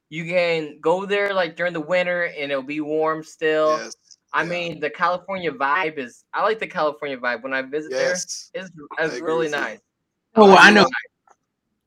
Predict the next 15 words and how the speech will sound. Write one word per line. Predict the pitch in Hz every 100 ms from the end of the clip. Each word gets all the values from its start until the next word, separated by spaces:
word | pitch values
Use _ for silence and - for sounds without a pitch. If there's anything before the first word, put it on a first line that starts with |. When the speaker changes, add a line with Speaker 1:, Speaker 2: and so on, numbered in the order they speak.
| _
Speaker 3:
You | 151
know, | 175 165 -
Kendrick | - 202 190 160
Lamar | 143 156 151
is | 131
in | 123
California. | 117 120 110 120 117 110
That's | 123 117
why | 123 110 -
you |
like | 117 120
it | 107
so | - 104 - 107
much. | 185 185 180 175 190 302
Speaker 1:
<laughs> | -